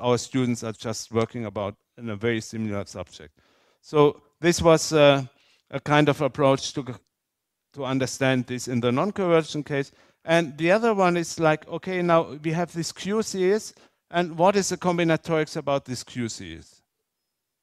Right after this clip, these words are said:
And this was, uh, because I'm more an algebraist than an analyst, so I, I, that is why, how I started to study this. And actually, uh,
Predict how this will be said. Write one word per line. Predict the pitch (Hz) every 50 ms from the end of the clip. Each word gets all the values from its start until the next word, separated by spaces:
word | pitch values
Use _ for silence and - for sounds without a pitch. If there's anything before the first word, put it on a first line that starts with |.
| _ _ -
And | - 143 139 139 139 131 156
this | 170 180 165 170
was, | 170 170 160 - - - -
uh, | 156 147 143 139 135 131 123 127 160 - 139 131 117 110 104 113 123 127 135
because | 139 143 131 139 135 127 -
I'm | 143 127 127
more | 127 131 127 127 127 135 139 139 135 135
an | 135 131
algebraist | 131 131 143 143 151 143 127 135 139 135 135 131 - - - - 123 123
than | 135 135 131 131
an | 131 127 127
analyst, | 123 120 120 127 131 156 156 156 143 - 180 190 - - - - - - - _ _ _ _ _
so | _ - 160 156 151 147
I, | 143 143 143
I, | 156 - 147 151 - - 151 160
that | 165 160 151
is | 160 151 -
why, | 147 139 139 135 139 139 139 131 135 _
how | - - 151 147 147
I | - 139 135 139 143
started | 135 - - - 135 120 117 - - 113 - - _ _
to | - 120
study | - - - 120 110 107 110 104
this. | 92 98 92 87 - - _ _ _ _ _ _ _ _ _ _ _ _ -
And | 151 151 160
actually, | - 180 180 - - 185 185 175 170 170 170 170
uh, | 165 160 160